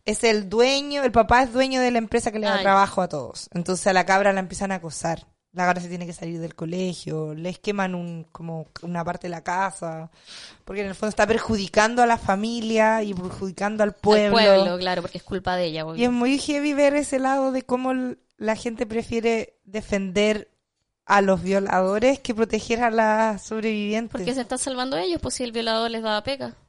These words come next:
Speaker 1: Y también como, "Ya, bueno, pero es un error, como supéralo". Y es
Speaker 2: Claro,
Speaker 1: como,
Speaker 2: ya,
Speaker 1: "Oh".
Speaker 2: pásalo.
Speaker 1: Encima yo vi ese documental y yo sabía que esa niña era como vocera de sobrevivientes de abuso sexual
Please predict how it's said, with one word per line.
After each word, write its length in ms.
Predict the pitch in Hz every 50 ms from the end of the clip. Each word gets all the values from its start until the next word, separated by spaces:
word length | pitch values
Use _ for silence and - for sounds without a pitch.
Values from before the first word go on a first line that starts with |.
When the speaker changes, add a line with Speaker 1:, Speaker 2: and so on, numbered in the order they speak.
| _ _ _ _ _ - - - - - - - _ _ -
Speaker 1:
Y 100 | 202 190
también 400 | - 190 185 196 196 208 220 233
como, 320 | - - 254 240 247 233
"Ya, 300 | 226 208 214 214 226 247 247
bueno, 280 | 233 254 262 277 262
pero 180 | 226 247 214 220
es 60 | 220 226
un 100 | 220 220
error, 380 | 220 220 240 302 349 339 330 -
como 180 | - 240 240 208
supéralo". 680 | - 220 196 269 311 311 254 240 285 285 190 - _ _ _ _
Y 60 | - 170
es 60 | 185
Speaker 2:
Claro, 340 | 202 208 214 233 254 240 196
Speaker 1:
como, 80 | 180 175
Speaker 2:
ya, 280 | 185 185 185 185 185 196
Speaker 1:
"Oh". 460 | 190 196 196 190 185 180 180 180 175
Speaker 2:
pásalo. 240 | 175 165 _ _ _ _ _ _ _ _ - 185 196 185 185
Speaker 1:
Encima 280 | 196 202 - 233 226 226
yo 100 | 220 220
vi 100 | 208 220
ese 160 | 233 233 262 254
documental 640 | 247 - 226 214 202 196 185 - 220 220 233 254 247
y 120 | 240 214
yo 100 | 214 226
sabía 380 | - 247 233 214 226 233 240 233
que 200 | - 247 247 254
esa 240 | 254 - - 247 247
niña 380 | 247 247 254 262 262 254 247
era 180 | 247 247 254 247
como 420 | - 240 226 226 226 214 202 196 180
vocera 640 | 180 185 180 - - 220 220 233 240 247 247 247 226
de 380 | 220 220 220 226 233 233 -
sobrevivientes 640 | 196 - 226 220 220 220 226 220 226 226 220 240 233
de 80 | 233 226
abuso 240 | 214 226 226 233 226
sexual 480 | 240 - - - 240 247 262 302 330